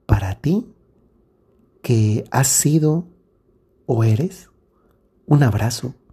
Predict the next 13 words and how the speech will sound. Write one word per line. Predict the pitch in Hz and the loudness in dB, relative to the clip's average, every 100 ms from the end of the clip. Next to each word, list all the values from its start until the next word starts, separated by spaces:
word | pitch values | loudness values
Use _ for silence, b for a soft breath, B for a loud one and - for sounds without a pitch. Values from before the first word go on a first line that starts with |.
| _ _ _ _ _ _ - | _ _ _ _ _ _ -2
una | 131 117 | 0 2
oreja, | 110 107 107 - - _ _ _ _ _ _ _ | 0 0 -4 -10 -18 _ _ _ _ _ _ _
una | - 120 120 | -2 2 2
motivación, | 120 123 101 98 - 117 107 113 - _ _ _ _ _ _ _ _ | 2 0 -2 -2 -4 -4 -4 -6 -14 _ _ _ _ _ _ _ _
una | - 131 | 2 2
palmadita | 127 117 104 107 113 | 2 0 0 -2 -2
en | 117 | -2
la | 101 | -2
espalda. | - 107 107 107 131 _ _ _ _ _ _ _ _ _ _ _ _ - | -6 -4 -4 -4 -10 _ _ _ _ _ _ _ _ _ _ _ _ -4
Alguien | 120 131 135 | 2 2 0
que | 131 | -2
ha | 117 | -2
sido | - 135 131 127 - | 2 4 4 0 -6